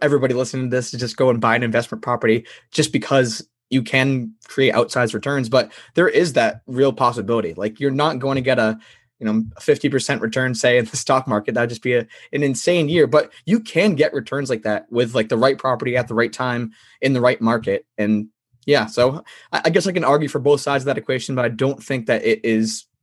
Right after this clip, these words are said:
an essential part of the recipe for success in early retirement.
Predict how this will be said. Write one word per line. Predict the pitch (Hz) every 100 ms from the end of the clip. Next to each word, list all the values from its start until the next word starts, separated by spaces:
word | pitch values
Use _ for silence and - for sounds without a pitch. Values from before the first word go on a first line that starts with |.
| _ -
an |
essential | 139 135 156 147 147
part | 143 135 127
of | 113
the | 113
recipe | 113 110 - 101 110 - - -
for | 117 113
success | 110 120 - 123 113
in | 92
early | 101
retirement. | 98 95 92 90